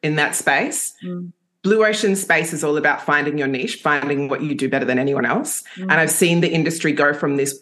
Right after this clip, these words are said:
Speaker 1: awful, cutthroat, bullying, nasty place, which it was for powerlifting about eight, eight or ten years ago,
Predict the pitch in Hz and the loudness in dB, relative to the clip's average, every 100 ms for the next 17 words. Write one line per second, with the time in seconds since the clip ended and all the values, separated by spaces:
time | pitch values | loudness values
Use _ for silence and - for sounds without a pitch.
0 | - 196 208 208 160 156 - 175 - 175 | 0 4 4 2 -2 -2 0 -2 0 -2
1 | 147 - 180 180 165 151 139 139 151 165 | -2 0 0 2 2 2 0 0 0 0
2 | - 151 151 143 78 220 - 151 147 - | -4 -8 -2 -2 -2 -4 -4 -4 -2 0
3 | 151 139 139 - - - - - - 196 | 2 2 0 -4 -6 -14 -20 -20 -2 2
4 | 202 190 185 180 180 165 240 165 143 - | 4 4 2 0 0 2 2 4 2 2
5 | 151 143 _ _ _ 165 151 147 151 147 | -2 -4 _ _ _ 0 0 -2 -4 -4
6 | 143 135 135 135 131 170 | -2 -2 -4 -2 0 0